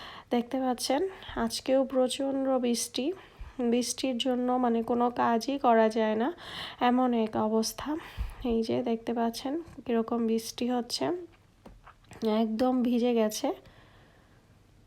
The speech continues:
অনেক বৃষ্টি, ঝুমঝুম করে বৃষ্টি পড়তেছে।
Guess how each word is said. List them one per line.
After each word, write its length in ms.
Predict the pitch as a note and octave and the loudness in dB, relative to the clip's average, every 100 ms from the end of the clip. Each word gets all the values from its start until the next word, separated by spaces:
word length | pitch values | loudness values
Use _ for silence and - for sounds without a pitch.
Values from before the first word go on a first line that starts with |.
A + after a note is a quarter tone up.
| - - - _ - - _ - - - - - C#4 | -20 -20 -20 _ -20 -20 _ -20 -20 -20 -20 -12 -2
অনেক 560 | B3 C4 C4 B3+ G3+ | 0 2 4 4 2
বৃষ্টি, 460 | A3 G#3 - - - - - - - - - _ _ - - - - - - - - - - - | 0 -2 -4 -10 -16 -18 -20 -20 -20 -20 -20 _ _ -20 -20 -20 -20 -20 -20 -20 -20 -20 -20 -14
ঝুমঝুম 720 | A3+ - B3+ B3+ B3 C4 B3+ A#3+ | -8 0 2 2 0 0 0 0
করে 240 | A#3 A3+ | 2 4
বৃষ্টি 380 | A3+ A3+ - A#3+ | 4 0 -2 0
পড়তেছে। 640 | A3+ A3 - A3 - | 0 -2 -6 -4 -4